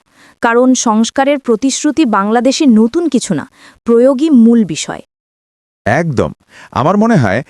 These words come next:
Speaker 2: এই ধারাটি নির্ধারণ করবে জুলাই সনদ দু হাজার পঁচিশের ভবিষ্যৎ। এটা আদর্শ কাগজে সীমিত থাকবে, নাকি বাস্তবে রাষ্ট্রযন্ত্রে ঢুকবে?
Speaker 1: শেষ ধারায় বলা হয়েছে, যেসব সিদ্ধান্ত অবিলম্বে কার্যকর করা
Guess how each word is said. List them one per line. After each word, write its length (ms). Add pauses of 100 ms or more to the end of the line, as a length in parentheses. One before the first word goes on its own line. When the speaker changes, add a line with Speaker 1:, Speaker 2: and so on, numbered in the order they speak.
(180)
Speaker 2:
এই 200
ধারাটি 520
নির্ধারণ 520
করবে 300
জুলাই 340
সনদ 300
দু 140
হাজার 280
পঁচিশের 460
ভবিষ্যৎ। 560 (480)
এটা 220 (160)
আদর্শ 320
কাগজে 540
সীমিত 420
থাকবে, 400 (360)
নাকি 200
বাস্তবে 540
রাষ্ট্রযন্ত্রে 800
ঢুকবে? 360 (840)
Speaker 1:
শেষ 400
ধারায় 380
বলা 160
হয়েছে, 380 (420)
যেসব 520
সিদ্ধান্ত 580 (160)
অবিলম্বে 480
কার্যকর 560
করা 260